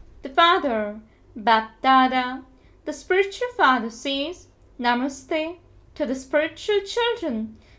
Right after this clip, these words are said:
The spiritual children says, "Namaste" and good morning to the spiritual father. Essence for the dharana.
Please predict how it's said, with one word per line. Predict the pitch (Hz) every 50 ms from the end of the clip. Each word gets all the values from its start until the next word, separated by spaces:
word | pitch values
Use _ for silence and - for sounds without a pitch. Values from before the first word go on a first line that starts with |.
| _ _ -
The | 220
spiritual | 226 - - - 294 285 285 277 - - 392 392 392
children | 392 - 415 359 330 277 254 254 240 233
says, | 233 - 302 285 285 294 302 320 - - _ _ - _ - _ - -
"Namaste" | 233 233 226 226 262 302 - - - - 311 302 302 302 311 320 - _ - _ _ - _ - -
and | 233 254 262 247 240 - -
good | - 381 381 381 -
morning | 403 370 349 349 349 349 359 349 349 349 349
to | - 392 392
the | 381 330 277 254 247 240 - - _ -
spiritual | _ - - - - 277 285 277 277 - - - 311 302 302 294 294 302 - _ - - - _ _ _ _
father. | - - - 254 247 233 233 214 220 214 226 269 - - - _ _ _ - _ _ _ - _
Essence | 240 262 262 - 302 302 311 -
for | - 277 247
the | 233 233 233
dharana. | 247 233 269 233 226 202 208 214 220 254